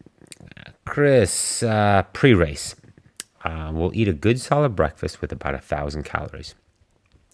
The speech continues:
Now, this athlete is familiar with me. He's been working with me for a while, so he knows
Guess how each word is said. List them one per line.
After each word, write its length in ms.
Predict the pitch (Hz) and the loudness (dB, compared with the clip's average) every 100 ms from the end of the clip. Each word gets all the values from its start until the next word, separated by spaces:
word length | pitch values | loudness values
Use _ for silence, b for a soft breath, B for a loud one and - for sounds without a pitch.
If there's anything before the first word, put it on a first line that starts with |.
| - | -8
Now, 140 | 87 87 | -2 2
this 160 | 95 | 0
athlete 460 | 95 87 78 80 73 B B B | 0 -2 0 -4 -6 B B B
is 160 | - 80 | -8 -8
familiar 500 | - 76 73 76 73 | -4 -4 -2 -2 -2
with 220 | 73 - | -4 -6
me. 240 | 104 107 104 | -4 -2 -4
He's 160 | 76 | -6
been 180 | - 73 | -8 -6
working 300 | 78 - 80 | -6 -4 -6
with 180 | 73 - | -6 -8
me 120 | 73 | -12
for 160 | - 76 | -6 -6
a 80 | |
while, 320 | 69 67 69 73 | -4 -6 -6 -8
so 220 | - 85 | -6 -8
he 340 | 76 - 107 | -8 -10 -6
knows 720 | 92 76 71 69 104 156 - | -4 -6 -6 -8 -8 -8 -12